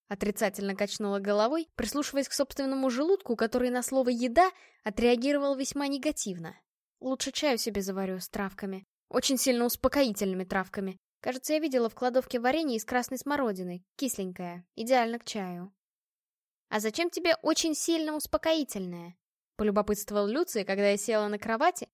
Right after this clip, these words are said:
и задумалась над тем, хватит ли мне сил на простейшие манипуляции, а то что-то так голова закружилась. "Потому что, когда вернётся Николас, я буду очень сильно ругаться". Насупилась я, когда поняла, что лучше не рисковать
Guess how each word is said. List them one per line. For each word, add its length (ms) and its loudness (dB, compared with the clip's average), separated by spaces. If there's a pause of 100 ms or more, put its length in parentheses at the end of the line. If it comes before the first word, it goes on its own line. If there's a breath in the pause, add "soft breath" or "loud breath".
и 40 -4
задумалась 540 4
над 220 -2
тем, 240 -2
хватит 360 -2
ли 100 -2
мне 180 -2
сил 200 -2
на 120 -2
простейшие 580 -2
манипуляции, 840 0 (100)
а 80 -14
то 120 -2
что-то 280 -4
так 220 -6
голова 320 -2
закружилась. 720 -4 (720)
"Потому 320 0
что, 140 -8
когда 260 0
вернётся 420 -2
Николас, 480 0
я 140 0
буду 220 2
очень 280 0
сильно 340 -2
ругаться". 520 -4 (540)
Насупилась 680 0
я, 120 4
когда 280 0
поняла, 380 0
что 180 -6
лучше 260 -4
не 120 0
рисковать 500 0